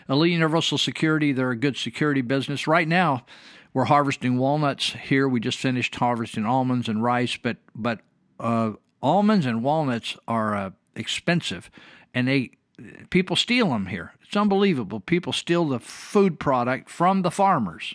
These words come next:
after they, after they grew 'em. And so, uh, if you need security, uh, Elite U-, Universal Secu-, Security is somebody that can help you, and you can call 'em at five three zero, seven four nine, zero two eight zero.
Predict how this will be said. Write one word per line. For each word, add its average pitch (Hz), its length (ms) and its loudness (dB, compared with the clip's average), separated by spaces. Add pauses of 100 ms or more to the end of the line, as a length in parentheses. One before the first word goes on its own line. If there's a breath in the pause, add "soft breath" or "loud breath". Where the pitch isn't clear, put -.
(160)
after 156 320 -2
they, 175 180 2 (180)
after 185 280 -2
they 185 160 0
grew 185 320 0
'em. 85 160 -8 (840 loud breath)
And 139 220 -2
so, 139 420 0
uh, 127 280 0 (1400 soft breath)
if 139 160 -2
you 147 100 2
need 165 240 2
security, 160 640 0 (320 loud breath)
uh, 131 340 -2 (140)
Elite 143 220 -2
U-, 135 240 -4
Universal 135 480 -4
Secu-, - 280 -8
Security 127 420 -4
is 113 60 -2
somebody 127 340 -2
that 113 120 -4
can 107 120 -4
help 131 300 -2
you, 127 220 2
and 120 100 2
you 120 100 -2
can 110 140 -8
call 135 280 0
'em 120 80 -4
at 92 100 -10
five 143 380 0
three 139 340 -2
zero, 135 400 0
seven 151 500 -2
four 135 360 -2
nine, 117 540 -4 (1600)
zero 135 260 0
two 131 240 -2
eight 120 180 -2
zero. 113 340 -2